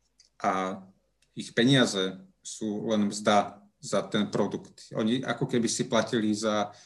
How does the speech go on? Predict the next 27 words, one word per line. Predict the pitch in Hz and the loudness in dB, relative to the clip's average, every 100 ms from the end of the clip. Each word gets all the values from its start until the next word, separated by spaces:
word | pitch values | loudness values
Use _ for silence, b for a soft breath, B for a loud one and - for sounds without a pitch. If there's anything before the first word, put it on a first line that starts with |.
| B - | B -8
hotový | 113 117 127 113 110 107 | -6 0 2 2 2 0
stand-up | 110 - 117 113 110 - | -2 0 2 4 2 -2
set, | - 113 - - | -2 -2 -2 -10
akurát | - 123 107 95 - | -6 0 0 -2 -10
sa | - - 104 | -10 -2 -2
smejú | 101 110 104 101 95 - B B B B B _ _ - | 0 0 0 0 -4 -8 B B B B B _ _ -6
sami | - 110 107 | 2 4 4
doma | 101 95 92 - - | 4 0 -2 -6 -6
medzi | 113 98 107 | -2 0 0
štyrmi | 101 120 104 101 | 0 0 2 0
stenami. | - 107 101 95 | 0 0 2 2
Ja | 98 | 0
som | 117 156 | 2 0
si | 156 | 0
tak | 151 123 | 0 2
rátal, | 117 113 127 113 | 4 4 2 2
že, | 113 110 104 - _ _ - | 4 2 0 -12 _ _ -10
um, | 113 50 52 - 64 64 - - _ _ - | -6 -6 -6 -6 -4 -6 -10 -20 _ _ 0
koľko | 135 131 | 2 2
stojí | 135 131 117 | 0 2 4
asi | 113 - 110 | 2 -2 -2
tak | 104 - - _ _ _ - | -2 -4 -14 _ _ _ -2
lístok, | 120 120 - 104 - - _ _ _ _ _ _ _ - - | 0 0 -2 -4 -4 -20 _ _ _ _ _ _ _ -14 -4
e, | 113 | 0
na | 95 95 92 92 - _ - | 0 0 -2 -4 -6 _ -4
jedno | 113 101 | -2 0
vystúpenie. | 139 143 156 135 127 120 113 113 | 0 0 0 2 4 4 2 0